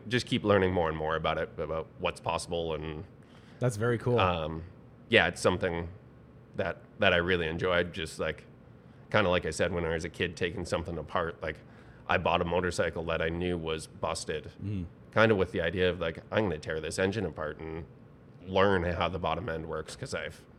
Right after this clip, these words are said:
Speaker 1: never done that before.
Speaker 2: That's very cool.
Speaker 1: Um, so yeah, it's, like, grown into a substantially bigger part of my life over, especially over the last couple of years. Um, I think it's something,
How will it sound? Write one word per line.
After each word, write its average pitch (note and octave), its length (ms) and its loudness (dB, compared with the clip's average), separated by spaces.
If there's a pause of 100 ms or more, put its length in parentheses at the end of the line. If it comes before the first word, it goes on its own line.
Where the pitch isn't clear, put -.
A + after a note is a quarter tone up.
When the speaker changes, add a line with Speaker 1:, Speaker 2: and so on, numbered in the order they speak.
(200)
Speaker 1:
never E2+ 440 -2
done F2 280 -2
that D2+ 220 -8
before. D2+ 420 -8 (100)
Speaker 2:
That's A2 180 -4
very A2+ 240 -2
cool. F2+ 240 -6 (100)
Speaker 1:
Um, E2+ 480 -2 (180)
so C3+ 100 0
yeah, A#2 220 10
it's, - 260 -4
like, F#2+ 220 2 (340)
grown A2 400 8
into F2+ 540 2
a F2 120 -4
substantially E2+ 920 -6 (1300)
bigger F2 280 0
part F2+ 240 2
of F2+ 60 0
my E2+ 120 0
life F2 320 0
over, F#2+ 400 0 (360)
especially G#2 400 2
over F2+ 160 0
the D#2 60 -4
last D#2+ 300 -4
couple E2+ 180 -4
of D#2+ 60 -8
years. E2+ 400 -4 (540)
Um, E2 400 -2 (260)
I F#2+ 80 2
think F2 200 2
it's F2 140 -8
something, E2+ 480 -2